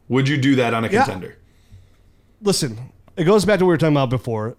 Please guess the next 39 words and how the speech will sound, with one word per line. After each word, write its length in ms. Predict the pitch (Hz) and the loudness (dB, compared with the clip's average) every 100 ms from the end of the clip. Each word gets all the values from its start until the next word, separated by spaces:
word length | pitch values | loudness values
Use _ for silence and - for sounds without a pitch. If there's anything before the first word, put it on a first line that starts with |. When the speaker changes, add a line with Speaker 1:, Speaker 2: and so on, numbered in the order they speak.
| - | -8
Speaker 2:
about 140 | 143 | -4
these 140 | 131 113 | -4 -4
pass 320 | 147 156 147 | -4 -2 -2
catcher 220 | 143 135 | -4 -2
running 200 | 117 101 | -4 -4
backs. 380 | 90 90 - - - - - - - _ _ _ _ _ _ _ - - - - | -8 -12 -16 -18 -20 -20 -20 -20 -20 _ _ _ _ _ _ _ -20 -20 -20 -20
Between 340 | 147 - 220 190 | -12 -2 -2 0
Alvin 300 | 170 202 196 | 0 0 0
Kamara, 640 | 202 180 160 151 147 160 - _ - | 0 0 2 2 0 -2 -8 _ -8
and 100 | 135 | -6
I, 120 | 131 | -6
I 80 | 135 | -4
always 240 | 151 202 214 | 0 2 0
forget 200 | 180 175 | -2 -4
the 80 | 156 | -4
third 340 | - 156 143 | -4 -4 -2
guy. 280 | 131 131 127 208 - | -4 -4 -4 -6 -8
I 120 | 139 | -4
always 260 | 147 190 170 | 0 0 0
forget 200 | 151 143 | -4 -4
the 80 | |
third 260 | 131 139 123 | -4 -6 -4
guy 260 | 117 110 113 | -4 -4 -4
who's 200 | 120 110 | -8 -8
in, 100 | 120 | -10
in 140 | - | -8
that, 40 | 123 | -2
Speaker 1:
C 140 | 151 160 | 0 2
M 100 | 156 | 2
C 180 | - | 2
Speaker 2:
over 40 | 160 | 2
the 60 | 139 | 2
last 120 | 123 | 0
Speaker 1:
and, 100 | 117 | 0
and 80 | 120 | 0
Speaker 2:
couple 80 | 120 | 0
Speaker 1:
Austin 200 | 113 113 | -2 -4
Speaker 2:
years. 100 | 98 | -6
Speaker 1:
Eckler. 200 | - | -12